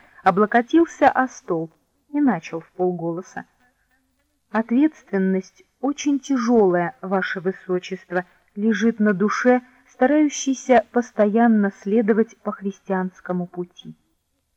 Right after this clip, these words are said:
Он остановился, но так как принц не шевелился, то продолжал, дав себе время перевести дух. Церковь,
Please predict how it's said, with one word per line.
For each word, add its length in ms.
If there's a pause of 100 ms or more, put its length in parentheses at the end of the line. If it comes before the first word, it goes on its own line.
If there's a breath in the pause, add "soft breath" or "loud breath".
(640)
Он 160
остановился, 840 (500)
но 100
так 280
как 220
принц 500
не 180
шевелился, 760 (440 soft breath)
то 120
продолжал, 800 (280)
дав 300
себе 280
время 560
перевести 600
дух. 340 (1200)
Церковь, 420